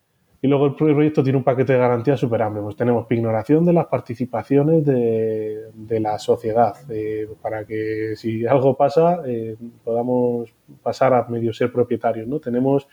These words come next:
también pignorados los contratos principales del proyecto, de gestión y de mantenimiento, pues para que, oye, si mañana pasa lo que pase, a la deuda senior le tienes que seguir prestando servicios, ¿no? Como mantenedor.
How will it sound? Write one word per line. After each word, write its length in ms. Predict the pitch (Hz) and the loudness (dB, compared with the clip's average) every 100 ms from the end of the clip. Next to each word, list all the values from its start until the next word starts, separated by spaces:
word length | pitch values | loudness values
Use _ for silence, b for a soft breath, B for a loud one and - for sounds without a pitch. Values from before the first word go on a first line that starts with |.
| B B B | B B B
también 680 | 131 139 135 131 131 127 123 | -2 0 0 -2 -4 -6 -4
pignorados 460 | 135 131 131 139 | -2 2 4 4
los 120 | 135 123 | 4 2
contratos 380 | 117 123 123 | 0 2 2
principales 540 | 131 127 123 127 135 135 | 2 0 0 2 4 4
del 100 | 127 | 0
proyecto, 400 | 117 117 113 110 | 0 -4 -2 -6
de 200 | 110 107 | -4 -4
gestión 420 | 120 110 127 135 | -6 -2 2 4
y 60 | 139 | 4
de 100 | 135 | 2
mantenimiento, 680 | 123 110 113 113 123 120 110 | -2 -6 -6 0 0 0 -6
pues 120 | 110 | -10
para 280 | 113 113 110 | -8 -8 -4
que, 120 | 117 | 0
oye, 220 | 120 110 - B B B | 0 0 -8 B B B
si 80 | 120 | -6
mañana 300 | 113 123 131 | -2 0 2
pasa 200 | 135 127 | 2 2
lo 120 | 123 | 0
que 100 | 123 | 0
pase, 360 | 123 143 170 170 | -2 0 2 0
a 280 | - 117 113 | 0 -4 -4
la 460 | 113 113 113 117 | -6 -8 -4 0
deuda 260 | 123 143 131 | 2 4 2
senior 260 | 151 156 | 2 2
le 60 | 127 | 2
tienes 220 | 127 123 | 0 -2
que 80 | 117 | -2
seguir 240 | 120 120 | -2 -2
prestando 400 | 117 113 120 117 | -4 -4 -4 -4
servicios, 440 | 113 110 113 - 113 | -6 -8 -8 -10 -6
¿no? 140 | 147 | -4
Como 180 | 139 113 | -2 -2
mantenedor. 480 | 113 110 117 117 | -4 -6 -8 -8